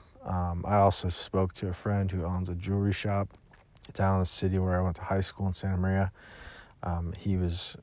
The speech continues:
his family's been jewelers for generations, and he's actually gonna start sending me some work for watchmaking, which is really cool.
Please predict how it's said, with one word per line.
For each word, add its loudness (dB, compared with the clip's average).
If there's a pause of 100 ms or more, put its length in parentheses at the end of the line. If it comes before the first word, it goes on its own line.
(140)
his -2
family's 0
been -2
jewelers 0
for -6 (360)
generations, 0 (720)
and 0
he's -4
actually -2
gonna -4
start -6
sending 0
me 2
some -4
work 0
for -6
watchmaking, 0
which -4
is -8
really -6
cool. -2